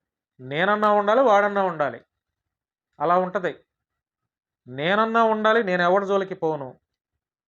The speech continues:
ఎవడిని అన్యాయంగా నాశనం అవ్వాలని కోరుకోను, అన్యాయంగా నా జోలికి వస్తే వదిలిపెట్టను, అందులో తగ్గేదే లేదు.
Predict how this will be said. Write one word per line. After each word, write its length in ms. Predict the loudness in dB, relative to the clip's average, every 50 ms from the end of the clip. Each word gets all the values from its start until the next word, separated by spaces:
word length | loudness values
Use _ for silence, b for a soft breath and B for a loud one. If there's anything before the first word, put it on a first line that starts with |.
| _ _ _ _ _ _ _ _ _ _ _ _ _ _ _ -6
ఎవడిని 400 | -2 0 2 2 2 0 0 -2
అన్యాయంగా 800 | -2 -2 -2 -2 -2 0 0 -2 -4 -2 0 0 0 0 0 -4 -10 _ _ _ _ _ -6
నాశనం 420 | -2 -2 -2 -2 -2 -4 -6 -6
అవ్వాలని 340 | -4 -2 -2 -2 -2 -4 -6
కోరుకోను, 520 | -6 -6 -6 -6 -6 -8 -10 -12 -12 -16 _ _ _ _ _ _ _ _ _ _ _ _ _ _ _ _ _ _ _ _ _ _ _ _ -10
అన్యాయంగా 560 | -8 -6 -2 0 2 2 2 0 0 0 0
నా 200 | 2 2 2 2
జోలికి 320 | 0 0 0 0 0 0
వస్తే 220 | -2 -4 -2 -4 -2
వదిలిపెట్టను, 680 | 0 0 -2 -2 -2 -4 -4 -4 -6 -8 -14 -20 -20 _ _ _ _ _ _ _ _ _ _ _ _ _ _ _ _ _ _ _ _ _ _ _ _ _ _ _ _ _ _ _ _ _ _ _ _ _ _ _ _ _ _ _ _ -14
అందులో 320 | -8 -6 -2 0 0 0
తగ్గేదే 600 | 0 -2 -4 -4 -4 -4 0 2 2 4 4 4
లేదు. 280 | 4 2 0 -2 -6